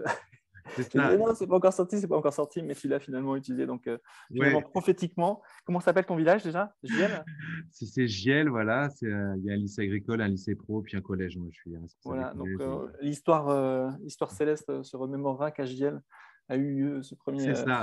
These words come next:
Speaker 2: avec la voix, one, two, three. <laughs> Voilà. La voix
Speaker 1: Ouais.
Speaker 2: qui tombe.
Speaker 1: Bah, excellent. Euh, bah,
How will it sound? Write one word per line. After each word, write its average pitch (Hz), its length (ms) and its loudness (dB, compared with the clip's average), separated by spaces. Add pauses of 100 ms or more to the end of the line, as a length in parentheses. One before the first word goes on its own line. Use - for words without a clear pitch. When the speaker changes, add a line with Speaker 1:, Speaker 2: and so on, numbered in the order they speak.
(100)
Speaker 2:
avec 123 320 2
la 139 120 4
voix, 131 500 4
one, 117 440 0 (100)
two, 107 520 0
three. 120 280 -2
<laughs> 113 400 2
Voilà. 123 220 4 (1080)
La 127 140 2
voix 120 200 0
Speaker 1:
Ouais. 127 60 2
Speaker 2:
qui 135 120 -2 (260)
tombe. 151 200 0
Speaker 1:
Bah, 131 80 4
excellent. 143 500 0
Euh, 131 280 0
bah, 131 60 -2